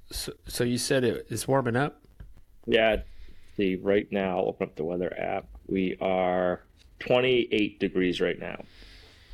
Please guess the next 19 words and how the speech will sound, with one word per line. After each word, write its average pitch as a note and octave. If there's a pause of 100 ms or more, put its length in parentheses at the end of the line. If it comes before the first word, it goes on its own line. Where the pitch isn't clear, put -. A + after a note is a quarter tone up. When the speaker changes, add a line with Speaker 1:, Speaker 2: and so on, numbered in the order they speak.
Speaker 2:
It G#2
was G2
negative G#2
three G#2+
this -
morning. C#2+ (960)
So A#2+
it A2+
warm-, C#3
it -
started E3+
warming A#2
up -
pretty G#2+
quick. A#2 (420)
It's -
supposed C3
to -
be A2